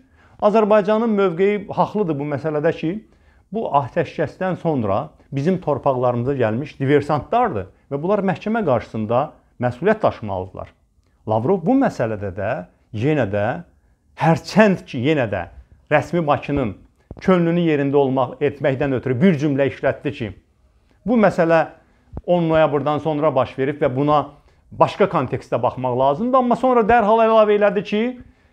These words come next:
hər necə olsa bu məsələni biz müzakirə eləyib hamının hamıya prinsipi ilə həllini tapmalıyıq. Yəni, o adamlar hamının hamıya prinsipinə uyğun olaraq Ermənistana verilməlidir. Mahiyyətcə yenə də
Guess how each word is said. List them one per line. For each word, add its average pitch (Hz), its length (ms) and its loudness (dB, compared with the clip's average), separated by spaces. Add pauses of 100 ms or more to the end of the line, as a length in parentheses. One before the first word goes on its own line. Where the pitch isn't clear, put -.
(120)
hər 254 320 4
necə 208 320 4
olsa 202 440 4
bu 202 120 -2
məsələni 185 480 -2
biz 165 160 -4
müzakirə 180 640 2
eləyib 208 340 -2
hamının 190 460 2 (100)
hamıya 180 460 0
prinsipi 185 560 -6
ilə 196 160 4 (240)
həllini 175 600 2
tapmalıyıq. 180 580 0 (640)
Yəni, 196 320 2 (540)
o 196 120 0
adamlar 160 640 4 (320)
hamının 170 480 0
hamıya 151 520 0
prinsipinə 170 440 -4
uyğun 170 320 2
olaraq 156 500 2 (260)
Ermənistana 160 680 0
verilməlidir. 160 720 0
Mahiyyətcə 165 520 -2
yenə 202 280 4
də 156 140 0